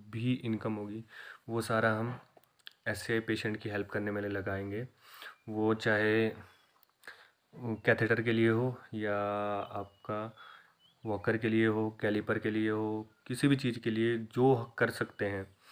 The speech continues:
इस चैनल, अगर ये चैनल मोनेटाइज हो जाता है उसके बाद से,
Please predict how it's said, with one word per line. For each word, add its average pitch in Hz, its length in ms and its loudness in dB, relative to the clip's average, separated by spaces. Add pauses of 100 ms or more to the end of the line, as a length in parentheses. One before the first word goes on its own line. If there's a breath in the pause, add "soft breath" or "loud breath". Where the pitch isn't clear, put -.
(600 loud breath)
इस 113 180 -8
चैनल, 113 280 2
अगर 113 200 2
ये 113 160 6
चैनल 110 280 0
मोनेटाइज 107 520 2 (120)
हो 110 100 -2
जाता 107 280 0
है 110 180 -2
उसके - 360 -8
बाद 101 260 -2
से, 95 240 -10